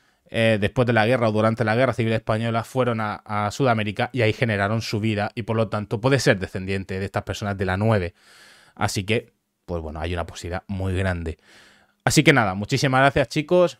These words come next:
os invitamos a que firméis y cuando tengamos firmas suficientes, consideremos que son firmas suficientes, lo pediremos y,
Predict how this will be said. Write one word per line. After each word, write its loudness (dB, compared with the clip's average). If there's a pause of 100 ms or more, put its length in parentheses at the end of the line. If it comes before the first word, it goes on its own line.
os -6
invitamos 2
a -2
que 0
firméis -2 (320)
y 0
cuando -2
tengamos -2
firmas -2
suficientes, -4
consideremos 0
que -4
son -2
firmas -2
suficientes, -4 (240)
lo -2
pediremos 6 (220)
y, 2